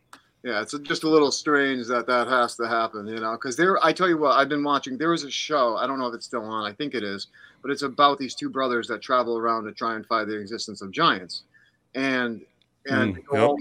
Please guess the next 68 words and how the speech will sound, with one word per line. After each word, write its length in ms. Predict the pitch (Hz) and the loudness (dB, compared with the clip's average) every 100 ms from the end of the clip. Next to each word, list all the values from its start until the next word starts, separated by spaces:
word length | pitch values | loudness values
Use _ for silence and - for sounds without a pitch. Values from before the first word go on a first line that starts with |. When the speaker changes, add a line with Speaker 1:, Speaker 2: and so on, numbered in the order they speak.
| 143 | -2
Speaker 1:
over 140 | 131 | -2
the, 160 | 123 120 | -2 0
yeah, 120 | 143 | 2
you 120 | 139 | 4
know 80 | 160 | 4
what 60 | 127 | 2
I'm 60 | |
talking 180 | 113 113 | 0 -4
about, 160 | 110 110 | -2 0
all 140 | 147 | 2
over 120 | 156 | 2
the 60 | 135 | 4
Speaker 2:
Yep. 160 | 110 120 127 | 4 2 -8
Speaker 1:
U 60 | |
S. 60 | 123 131 | -8 -8
I 40 | - | -4
forget 200 | 180 151 | 0 0
if 60 | |
it's 100 | 131 | 0
on 120 | 135 | -4
Travel 340 | 117 127 120 117 | 0 0 0 -2
Channel 240 | 127 117 | -4 -4
or 60 | 113 | -4
something 180 | - 113 | -6 -8
like 120 | 101 | -2
that. 180 | 110 - - - - - | -4 -4 -14 -20 -16 0
Speaker 2:
Yeah, 100 | - | 6
Speaker 1:
But, 80 | 156 | 6
um, 100 | 143 | 6
Speaker 2:
it's 100 | 123 | 4
the 80 | 113 | 6
History 300 | 165 - 113 | 6 4 -4
Channel. 380 | - 98 85 - | -2 -2 -4 -6
What 140 | 95 | -2
it 60 | 165 | 2
is. 40 | |
Speaker 1:
History 240 | 226 - 143 | 2 0 -2
Speaker 2:
Yep. 60 | |
Speaker 1:
Channel, 180 | 139 123 | -2 2
there 100 | 156 | 2
you 60 | 135 | 4
go. 220 | 120 120 _ _ - | 2 0 _ _ -6
And 120 | 151 | -2
they 120 | 156 | 0
go 240 | 147 170 165 | 4 4 6
out, 180 | 170 143 | 6 4
man, 220 | 127 127 | -2 -2
and 160 | 135 | -2
they, 140 | 135 135 | -4 -2
there's 340 | 139 139 123 | 0 0 0
a, 200 | 131 123 - _ - | -2 -2 -6 _ -10
an 160 | 127 131 | -6 -4
instance 480 | 185 190 139 120 | -4 -4 -8 -6
where 260 | 139 127 113 | -4 -4 -4
some 240 | - 170 | -4 -6
town 320 | - 143 139 131 | -4 -2 -2 -2
in 60 | |
America, 340 | 117 123 120 117 | -2 0 -2 -4
I 40 | |
can't 160 | 143 135 | -6 -4
remember 340 | 127 120 120 | -2 -2 0
offhand, 440 | 110 - 143 123 | -2 -2 -4 -4
but 140 | 113 117 | -4 -4
they 120 | 127 | -4
had 200 | 123 135 | 0 0
a 80 | 127 | 0
giant 540 | - 147 160 127 113 | 0 2 2 0 0
that, 240 | 117 - | 0 0